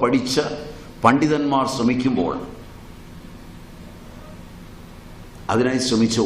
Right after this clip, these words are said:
ഒരേ ഒരാൾ അദ്ദേഹമാണ്. നിങ്ങൾക്ക് അന്വേഷിക്കാം അദ്ദേഹത്തിൻ്റെ എണ്ണമറ്റ വർക്കുകളിലൂടെ. രണ്ട്, അദ്ദേഹമാണ് ഇന്ത്യക്കൊരു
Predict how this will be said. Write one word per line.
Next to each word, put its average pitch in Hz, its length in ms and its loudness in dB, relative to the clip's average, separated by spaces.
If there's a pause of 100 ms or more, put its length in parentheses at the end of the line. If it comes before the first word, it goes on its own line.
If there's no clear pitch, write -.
ഒരേ 110 180 6 (100)
ഒരാൾ 90 320 4
അദ്ദേഹമാണ്. - 500 -4 (2000)
നിങ്ങൾക്ക് 110 260 4
അന്വേഷിക്കാം - 520 2 (1160)
അദ്ദേഹത്തിൻ്റെ 123 600 4
എണ്ണമറ്റ 117 340 2 (120)
വർക്കുകളിലൂടെ. 73 680 -2 (1000)
രണ്ട്, 135 340 6 (1500)
അദ്ദേഹമാണ് 151 720 6 (460)
ഇന്ത്യക്കൊരു 135 420 6